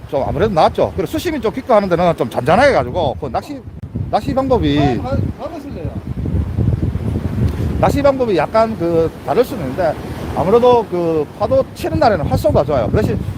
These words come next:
Speaker 1: 이 원래는 이 방파제 쪽에, 아, 잡어들이 워낙 많기 때문에, 어, 워낙 많기 때문에 그 그, 뭐야, 전갱이라든지 다른 잡어가 많기 때문에 그 낚시하는 게 밑밥을 엄청나게 해가지고 머리 쓰-, 막 써야 되는 그런 상황인데,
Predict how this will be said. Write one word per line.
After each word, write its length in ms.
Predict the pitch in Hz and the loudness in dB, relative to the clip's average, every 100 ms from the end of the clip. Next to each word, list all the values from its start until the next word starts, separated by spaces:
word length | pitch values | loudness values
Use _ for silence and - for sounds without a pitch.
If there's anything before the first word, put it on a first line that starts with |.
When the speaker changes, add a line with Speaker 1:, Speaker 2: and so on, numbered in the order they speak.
| - 165 | -6 -2
Speaker 1:
이 60 | |
원래는 300 | 185 254 247 | 2 4 2
이 60 | 214 | 0
방파제 420 | 143 135 180 285 | -4 -2 0 0
쪽에, 320 | 370 339 156 - | 0 4 2 2
아, 480 | 107 104 101 98 92 90 - - 127 120 | -2 -2 0 -2 -2 -6 -6 -6 -4 0
잡어들이 440 | 180 302 311 226 | 2 4 4 2
워낙 240 | 185 302 208 | 0 0 0
많기 220 | 208 220 | -2 -4
때문에, 480 | 135 135 202 135 95 - - - - | -4 -2 -2 -2 -6 -14 -18 -18 -8
어, 400 | 104 101 95 90 | -4 -2 -2 2
워낙 200 | 208 262 | 2 4
많기 240 | 202 226 220 | 4 2 0
때문에 500 | 196 185 190 185 170 | 0 0 0 0 -2
그 380 | 131 135 131 113 - - - - - | -4 -2 -4 -6 -10 -20 -20 -18 -6
그, 240 | 123 127 120 | 0 4 4
뭐야, 140 | 131 | 4
전갱이라든지 800 | - 139 220 262 202 165 151 127 - - | 2 4 4 6 6 4 0 -6 -10 -8
다른 220 | 139 185 | -6 -4
잡어가 320 | - 220 247 | 0 0 2
많기 160 | 196 190 | 0 0
때문에 340 | 165 147 165 | 0 2 2
그 100 | 131 | 2
낚시하는 420 | 123 185 240 226 202 | 0 0 2 2 2
게 100 | 160 | -2
밑밥을 400 | 202 233 208 160 | 0 0 2 2
엄청나게 520 | 139 - 247 262 220 | 0 -2 0 4 4
해가지고 200 | 180 156 | 4 4
머리 140 | 240 | 4
쓰-, 280 | - - - | 2 -8 -4
막 160 | 151 156 | -2 -2
써야 260 | - 262 247 | 2 4 4
되는 180 | 208 175 | 2 -2
그런 160 | - | -4
상황인데, 640 | 208 220 214 143 185 120 | 2 2 2 4 4 4